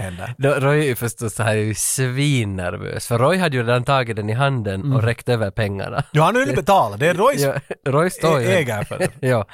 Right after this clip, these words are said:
Speaker 2: Aj, fan. Men för att jag tror nog att Roy vill börja söka sig ut ur butiken, för att han se-,
Speaker 1: Han
Speaker 2: han,
Speaker 1: försöker
Speaker 2: han
Speaker 1: smyga ut.
Speaker 2: Ja, för han doftar ju efter problem. Här är ju jätteproblem.
Speaker 1: Det här är,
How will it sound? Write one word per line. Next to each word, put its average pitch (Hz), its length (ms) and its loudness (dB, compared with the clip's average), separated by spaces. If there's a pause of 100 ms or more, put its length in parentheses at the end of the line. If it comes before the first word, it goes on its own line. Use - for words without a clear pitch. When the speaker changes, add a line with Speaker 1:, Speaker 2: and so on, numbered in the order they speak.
(720)
Speaker 2:
Aj, 120 160 2
fan. 117 320 0 (260)
Men 165 180 0 (120)
för 175 140 0
att 175 180 2
jag - 180 -4
tror 277 220 -2
nog 202 180 4
att 180 140 0
Roy 175 200 2
vill 143 160 0
börja 127 180 2
söka 131 300 0
sig 127 160 0
ut 123 200 0
ur 120 80 0
butiken, 117 600 -4
för 117 120 -2
att 120 80 0
han 185 200 0
se-, - 140 -6
Speaker 1:
Han 143 100 2
Speaker 2:
han, 170 140 4
Speaker 1:
försöker 170 200 2
Speaker 2:
han 160 100 0
Speaker 1:
smyga 101 320 -4
ut. 101 80 -2
Speaker 2:
Ja, 143 140 4
för 139 80 0
han 165 180 2
doftar 160 320 0
ju 120 80 0
efter 113 200 -4
problem. 120 500 0
Här 131 240 2
är 120 80 2
ju 113 160 -2
jätteproblem. 95 840 -4
Speaker 1:
Det 113 60 -2
här 113 140 2
är, 120 80 -2